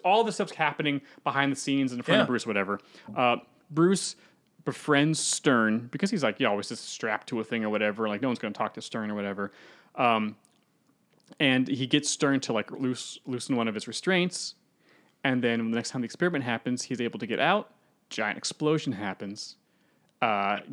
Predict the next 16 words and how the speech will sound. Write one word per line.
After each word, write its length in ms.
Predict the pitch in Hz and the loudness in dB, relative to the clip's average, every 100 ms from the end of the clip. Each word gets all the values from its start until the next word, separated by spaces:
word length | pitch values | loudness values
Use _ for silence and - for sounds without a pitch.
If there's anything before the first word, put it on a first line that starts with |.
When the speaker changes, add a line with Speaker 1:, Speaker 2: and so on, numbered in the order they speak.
| 120 | -10
Speaker 1:
Gamma 360 | 143 123 123 120 - | -2 0 2 0 0
is, 280 | 113 107 | -2 -2
like, 180 | 110 104 | -4 -4
you 60 | 113 | -4
know, 120 | 101 | -6
released 420 | 104 113 113 107 | -6 -4 -4 -4
all 140 | - 117 | -2 -2
throughout 240 | - 104 | -2 -6
the, 80 | 117 - | -6 -12
the, 280 | 127 110 101 | -4 -4 -4
the, 200 | - 95 | -6 -10
the 140 | - | -10
compound. 540 | - 175 180 175 160 156 - - - - | 0 0 2 2 2 0 -8 -20 -20 -8
Samson 460 | - 196 190 190 | 2 4 4 2
gets 160 | 180 175 | 2 2
hit. 240 | 170 160 | 0 0